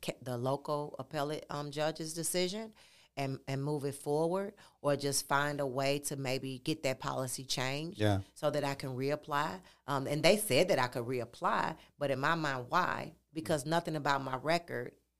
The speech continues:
Speaker 1: will be different.
Speaker 2: It'll all be the same.
Speaker 1: It'll be the same. So it doesn't make sense for you to tell me to reapply in three years. Because in three years, the S I S will still be there. I can't even get the S I S expunged because the record is closed.
Speaker 2: You're right,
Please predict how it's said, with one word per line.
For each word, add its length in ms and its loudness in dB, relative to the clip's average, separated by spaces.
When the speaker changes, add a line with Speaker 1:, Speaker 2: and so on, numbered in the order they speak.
Speaker 1:
will 140 -10
be 140 -4
different. 600 -6
Speaker 2:
It'll 160 6
all 140 12
be 120 6
the 80 8
same. 420 6
Speaker 1:
It'll 180 2
be 140 -2
the 120 -6
same. 360 -2
So 180 2
it 100 2
doesn't 320 4
make 200 0
sense 260 -2
for 80 -10
you 120 -8
to 80 -6
tell 240 -2
me 120 -4
to 80 -6
reapply 540 -6
in 100 -10
three 180 -14
years. 540 -12
Because 300 2
in 100 -4
three 180 -12
years, 420 -2
the 140 -6
S 160 -4
I 200 -2
S 220 -4
will 160 -10
still 220 -8
be 140 0
there. 200 -2
I 80 4
can't 280 0
even 200 0
get 180 -2
the 160 -4
S 140 -2
I 160 0
S 180 -4
expunged 680 0
because 320 -2
the 100 -2
record 380 0
is 180 -2
closed. 680 0
Speaker 2:
You're 120 6
right, 200 6